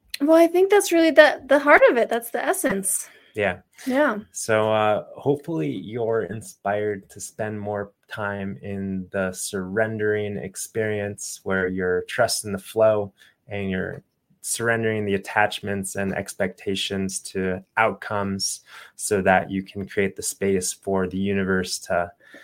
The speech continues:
Speaker 2: unfold what is in your highest good and the highest good of all. And, um, that's just a, a good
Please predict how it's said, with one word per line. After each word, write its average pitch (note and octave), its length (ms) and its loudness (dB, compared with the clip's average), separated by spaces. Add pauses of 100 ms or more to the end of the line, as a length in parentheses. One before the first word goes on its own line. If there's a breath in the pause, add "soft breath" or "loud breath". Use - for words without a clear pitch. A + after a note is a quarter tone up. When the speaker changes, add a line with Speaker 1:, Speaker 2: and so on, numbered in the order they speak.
(280 soft breath)
Speaker 2:
unfold A2+ 1000 4
what G#2 200 0
is G2 240 -2
in F#2+ 460 -2
your G2+ 180 -2
highest F#2+ 560 -2
good F#2+ 220 2
and F2+ 100 -6
the F2+ 40 -6
highest F#2+ 320 -4
good F#2+ 240 -4 (600 soft breath)
of A2 140 -2
all. G2+ 340 6 (440 loud breath)
And, G2 360 0
um, F#2+ 460 0
that's G2+ 420 0
just - 380 -6
a, F#2+ 280 -2
a - 80 -6
good G2 500 -2